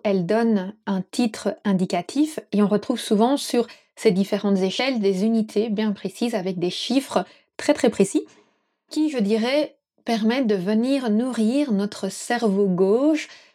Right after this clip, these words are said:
ce cerveau qui a besoin de rationalité, notre côté cartésien, on a l'impression que des chiffres sont source de rigueur et de précision.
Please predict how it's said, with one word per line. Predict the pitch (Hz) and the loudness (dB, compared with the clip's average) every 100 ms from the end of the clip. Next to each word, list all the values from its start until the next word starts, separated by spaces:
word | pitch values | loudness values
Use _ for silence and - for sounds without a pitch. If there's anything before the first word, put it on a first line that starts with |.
| - | -12
ce | - 190 | -4 -4
cerveau | - 202 190 220 269 | -2 -2 0 0 0
qui | - | -2
a | 196 | -2
besoin | 180 190 214 220 233 240 | -2 -2 0 0 0 2
de | 202 | 0
rationalité, | 175 208 208 214 196 190 190 - 233 254 254 | -2 -6 -4 -2 0 0 -2 0 2 2 2
notre | 214 - 170 | 0 -2 -8
côté | 202 190 226 | -6 -2 0
cartésien, | 220 202 - 190 190 233 262 254 - - - | -2 -6 -2 0 2 2 0 -4 -10 -12 -2
on | 196 | 0
a | 196 | 2
l'impression | 185 180 202 190 240 240 | 0 -4 -4 -4 -2 -2
que | 214 | 0
des | 170 175 | 0 -2
chiffres | - - 247 - 202 | -2 0 0 0 -6
sont | - 202 | -2 -4
source | 185 - 233 - | -2 0 -2 0
de | 185 175 | -2 -2
rigueur | 185 214 190 214 240 | 0 0 2 2 0
et | 196 | 0
de | 175 | -4
précision. | - 208 202 202 185 170 | -4 -2 -2 -2 -2 -4